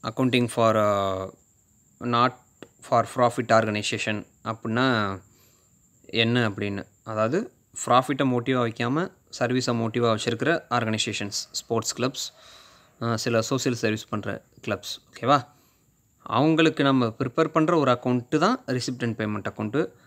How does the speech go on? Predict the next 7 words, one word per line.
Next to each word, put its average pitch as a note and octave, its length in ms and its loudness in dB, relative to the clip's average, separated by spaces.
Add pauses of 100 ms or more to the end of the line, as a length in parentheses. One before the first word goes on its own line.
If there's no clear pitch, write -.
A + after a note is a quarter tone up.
(360)
அதோட D3+ 340 4 (120)
சிம்பிள் D#3+ 500 0
ஃபார்முலா B2 340 0
தான், F#3 220 -2 (960)
ஆ, G#2+ 680 0 (260)
அதாவது A#2+ 680 2 (880)
கேஷ் C#3 420 4